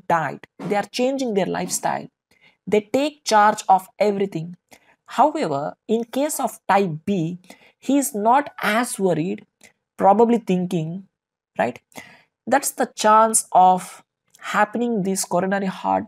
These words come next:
disease more common in type B personality when you compare with type A. Now, the type B personality tend to live at lower stress level, and when faced with competition,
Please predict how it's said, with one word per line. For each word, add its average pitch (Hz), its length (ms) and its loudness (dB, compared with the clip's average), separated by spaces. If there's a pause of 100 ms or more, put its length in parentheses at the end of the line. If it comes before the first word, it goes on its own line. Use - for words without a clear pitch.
disease 196 720 -4 (280)
more 226 320 -2 (100)
common 208 560 0
in 185 160 -6
type 175 280 -2
B 190 120 -6
personality 160 720 -10 (300)
when 196 140 -4
you 208 80 -4
compare 196 380 2
with 196 200 -4 (200)
type 165 260 0
A. 151 220 -10 (880)
Now, 214 340 2
the 208 140 4
type 262 360 2
B 302 120 2
personality 233 840 0 (100)
tend 233 300 -2
to 226 80 0
live 190 520 0 (140)
at 185 380 -2 (260)
lower 226 480 0
stress - 600 -2
level, 143 380 -4 (640)
and 208 280 2
when 226 180 0
faced 277 520 -2
with 214 220 -4
competition, 190 920 -2